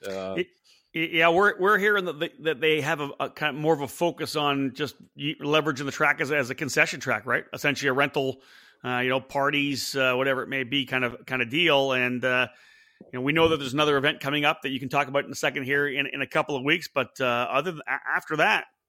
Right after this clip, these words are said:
Speaker 2: we're not really sure what's going on.
Speaker 1: Yeah, the, the Utah Kart Championship really called the, was, was home, or called the Utah Motorsports Campus home, and have been there essentially since the facility opened. It was, uh,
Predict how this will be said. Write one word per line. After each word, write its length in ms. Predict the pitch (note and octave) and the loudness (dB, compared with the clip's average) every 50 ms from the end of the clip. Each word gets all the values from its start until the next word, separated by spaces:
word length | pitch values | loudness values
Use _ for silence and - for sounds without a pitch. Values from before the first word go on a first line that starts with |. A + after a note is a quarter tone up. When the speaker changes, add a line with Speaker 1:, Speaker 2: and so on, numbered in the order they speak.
| _ _ _ _ _ | _ _ _ _ _
Speaker 2:
we're 140 | C3+ E3 | -12 -10
not 120 | G#3 - C#4+ | -10 -10 -8
really 140 | B3+ A3 F3 | -10 -10 -10
sure 160 | - - E3+ | -8 -6 -6
what's 160 | - - - | -6 -6 -6
going 200 | - B2+ A2 G#2+ | -8 -8 -6 -6
on. 160 | G#2 G2+ G#2 _ _ _ _ _ _ _ - - - - - _ _ _ _ _ _ _ _ | -8 -10 -12 _ _ _ _ _ _ _ -20 -20 -20 -20 -20 _ _ _ _ _ _ _ _
Speaker 1:
Yeah, 260 | - C3 D3 D3 B2+ | 4 6 6 6 6
the, 380 | B2+ B2+ B2+ C3 B2 - - F2 | 4 -2 -6 -8 -8 -8 -10 -6
the 120 | C3 B2+ | -2 0
Utah 560 | B2 B2 A#2+ B2+ D3+ F3+ F3 - E3+ E3 D3+ C#3+ | 0 2 2 4 4 2 4 6 6 6 6 4
Kart 360 | - - D3+ C#3+ D3 - - | 4 2 2 2 2 0 -2
Championship 680 | - - C#3 C3+ - C#3 C3 B2 - - C3+ B2+ A2+ - A2 G#2+ G#2+ A2 G#2+ _ _ | 0 0 0 0 0 -2 -2 -2 0 0 0 0 0 -4 -16 -14 -14 -14 -16 _ _
really 320 | B2 A#2 B2+ C3 C3 B2+ A#2 | -6 -2 0 2 2 2 2
called 460 | - - A#2+ A#2 A#2 A2+ G#2+ G#2+ G#2+ | 2 2 4 4 4 2 0 -4 -8
the, 560 | A2 G2 A#2 A2+ G#2+ G#2+ G#2 G#2 E2 - - _ _ _ _ _ | -6 -4 -2 -2 0 0 -2 -4 -6 -8 -16 _ _ _ _ _
was, 280 | A#2+ A#2+ A2 G#2+ G#2+ | 0 0 0 0 -2
was 200 | F#2+ A#2+ A2 G2+ | -2 -2 -2 0
home, 500 | - C#3 C3 C3+ B2+ B2 A#2+ - - - _ - | 2 2 4 4 4 0 -2 -6 -10 -20 _ -12
or 100 | A2+ G2 | -12 -4
called 280 | - C3+ B2 A#2+ A2+ | 2 4 4 4 4
the 80 | G#2+ A2 | 2 0
Utah 420 | G#2+ A2 G#2+ G#2+ A#2 G#2+ G#2 G2+ | 0 0 0 2 2 2 2 2
Motorsports 440 | F#2+ G2+ G#2 G2+ - - A2 G2+ - | 0 -2 -4 -4 -4 -4 -4 -4 -2
Campus 300 | - G#2+ G2 - G2 - | -4 -4 -4 -4 -6 -6
home, 320 | - A#2+ A#2 G#2 F#2+ F2+ - - _ - - - - _ _ | -4 -2 -2 -2 -4 -6 -8 -14 _ -20 -20 -20 -20 _ _
and 300 | - G2 G2+ G2+ G2 G2 | -6 -4 -2 -2 0 0
have 180 | G#2+ G#2 F#2 F#2 | 0 -2 0 0
been 180 | A2+ A2+ B2 | 0 0 2
there 440 | A#2+ A2 G#2+ G#2 G#2 G#2 G2+ F2 _ _ _ _ _ _ _ _ - | 2 2 2 2 0 0 -2 -4 _ _ _ _ _ _ _ _ -14
essentially 540 | - - - - C#3+ D#3 F3 - - B2 A2 | -10 -6 0 2 2 2 2 2 2 2 2
since 440 | G#2+ - - A#2+ A2+ G#2 - - - - | 2 2 0 0 0 0 -4 -10 -10 -10
the 320 | G2+ G#2 G#2 G2+ G2+ G2+ G2 | -8 -6 -4 -2 -2 -4 -6
facility 580 | - - A2 - - C3 B2 A#2 G2+ G#2+ G2 G2+ | -6 -6 -4 -2 0 2 2 2 2 2 2 2
opened. 380 | A2+ A#2+ - - F2+ F2 F2 | 2 0 0 -2 -10 -8 -8
It 120 | F#2+ G2 G2 | -8 -6 -4
was, 340 | G2+ G2+ G2+ F#2 F#2 G2 | -4 -4 -6 -6 -6 -6
uh, 420 | G2 F#2+ G2 G2 G2 F#2+ F#2+ F#2+ | -4 -2 -2 -2 -2 -2 -4 -6